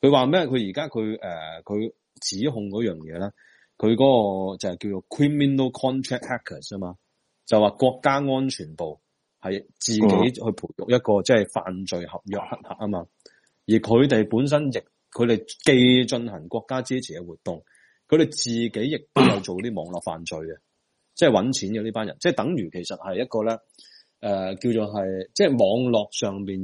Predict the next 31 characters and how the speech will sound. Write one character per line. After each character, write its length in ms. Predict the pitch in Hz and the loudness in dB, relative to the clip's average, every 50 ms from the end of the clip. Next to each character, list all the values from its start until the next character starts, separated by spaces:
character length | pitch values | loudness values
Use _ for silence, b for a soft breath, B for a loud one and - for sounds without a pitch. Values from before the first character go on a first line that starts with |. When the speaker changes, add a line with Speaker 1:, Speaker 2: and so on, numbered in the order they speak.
| 98 | 0
Speaker 1:
嘅 100 | 98 110 | 0 0
黑 140 | 110 - 180 - | 0 0 -4 -4
水 240 | - - - - 98 | -4 -2 0 0 0
公 240 | - 113 110 110 110 | 0 0 0 0 0
司 180 | 104 - 110 110 | 0 2 2 4
咯。 180 | 107 110 110 110 | 4 2 2 0
我 180 | 104 90 90 90 | -2 -2 -2 -2
諗 200 | 85 95 101 95 | -2 -4 -6 -6
啊， 60 | - - | -6 -6
我 100 | 101 101 | -6 0
即 120 | - 127 | 2 2
係 40 | 113 | 2
可 200 | 98 92 104 104 | 4 2 0 0
以 40 | 98 | 0
噉 60 | 98 | -2
樣 160 | 104 104 101 - - | -4 -6 -6 -8 -6
比 120 | 80 90 | -4 -4
喻 220 | 98 92 87 76 78 | -6 -6 -8 -10 -10
咯。 220 | 85 90 95 - _ _ _ _ _ _ _ _ _ | -10 -10 -10 -14 _ _ _ _ _ _ _ _ _
即 100 | - 196 | 4 4
係 80 | 185 190 | 6 4
呢 60 | 180 | 4
班 180 | 160 180 170 143 | 2 0 0 0
人 140 | 101 82 85 | -2 -2 -2
本 180 | - 101 117 120 | -4 -4 -4 -4
身 200 | - 131 135 110 | -4 -6 -4 -4
佢 100 | 104 95 | -4 -6
哋 60 | - | -6
平 240 | - 85 78 80 85 | -8 -12 -12 -8 -8
時 160 | - - 80 | -6 -6 -4
咧， 200 | 78 92 101 | -2 -2 -4